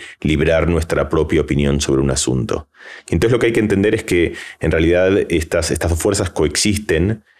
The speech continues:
y que en distintos escenarios se m-, expresa más una u otra.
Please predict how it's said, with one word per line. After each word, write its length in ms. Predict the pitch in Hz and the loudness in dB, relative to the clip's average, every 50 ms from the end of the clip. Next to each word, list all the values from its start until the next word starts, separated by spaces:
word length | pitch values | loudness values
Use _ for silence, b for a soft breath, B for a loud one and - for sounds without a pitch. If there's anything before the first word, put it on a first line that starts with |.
| b b b b b _ | b b b b b _
y 200 | - 90 82 80 | -2 -2 -2 0
que 500 | 80 85 85 80 78 78 80 78 - 87 | 0 0 2 2 4 4 2 2 2 2
en 80 | 82 | 2
distintos 400 | 82 80 82 98 101 101 104 - | 0 0 2 0 0 2 2 0
escenarios 540 | 92 - - 90 90 92 95 101 107 104 101 | 0 0 0 0 0 0 2 2 2 2 0
se 260 | - - - - - | 0 -2 -2 -2 0
m-, 280 | 78 78 80 78 73 - - - _ - | 0 0 0 0 -2 -6 -12 -20 _ -8
expresa 580 | - 73 - - - - 92 95 95 - 95 87 | -6 -6 -6 -4 -2 0 0 2 2 2 0 2
más 460 | 90 87 90 92 92 - - - _ _ | 2 2 2 0 0 -2 -4 -8 _ _
una 420 | 90 87 92 92 90 87 87 - - | 0 2 2 2 2 2 0 0 0
u 200 | 82 76 73 69 | 0 2 2 2
otra. 440 | 65 62 - - - 64 71 - | 2 0 -2 -4 -4 -4 -6 -10